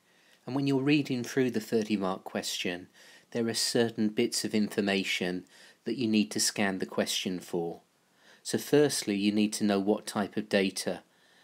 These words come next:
you need to collect. And in this case, we can see that it clearly says that we've got to collect qualitative data.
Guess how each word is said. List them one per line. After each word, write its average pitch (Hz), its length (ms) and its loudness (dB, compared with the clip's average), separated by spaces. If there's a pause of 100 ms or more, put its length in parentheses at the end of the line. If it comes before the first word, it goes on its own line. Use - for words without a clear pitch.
(140)
you 107 140 2
need 98 220 0
to - 100 -8
collect. 87 640 -4 (560)
And 98 120 -4
in 95 140 -2
this 104 240 4
case, 92 420 -4
we 98 120 -2
can 95 200 -6
see 90 540 -2 (380)
that - 120 -8
it 110 160 -4
clearly 101 460 0
says 90 600 -4 (480)
that 117 140 -2
we've 107 240 -2
got - 340 0
to 92 440 -2 (320)
collect - 380 -2
qualitative 95 760 -2
data. 87 520 -4